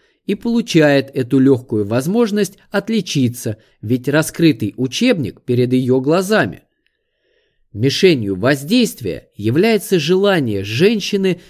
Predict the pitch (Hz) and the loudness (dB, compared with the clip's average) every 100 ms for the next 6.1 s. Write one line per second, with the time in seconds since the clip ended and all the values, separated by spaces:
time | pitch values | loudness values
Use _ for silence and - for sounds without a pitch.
0 | - 156 185 165 117 123 127 123 123 117 | -6 -2 2 2 2 0 -2 -4 -6 -2
1 | 139 - - 170 120 78 50 _ _ _ | -2 0 4 4 4 -2 -14 _ _ _
2 | _ - 104 123 120 131 123 240 254 175 | _ -12 -2 0 2 0 0 2 2 2
3 | 98 - _ _ _ _ 107 123 120 196 | -4 -8 _ _ _ _ -6 -6 0 2
4 | 226 202 214 214 208 202 180 - 160 165 | 2 0 0 0 -2 -2 -4 0 0 0
5 | 160 185 - 156 - 214 247 175 - 98 | -2 -6 -4 -6 -2 0 4 2 0 -10
6 | 71 | -12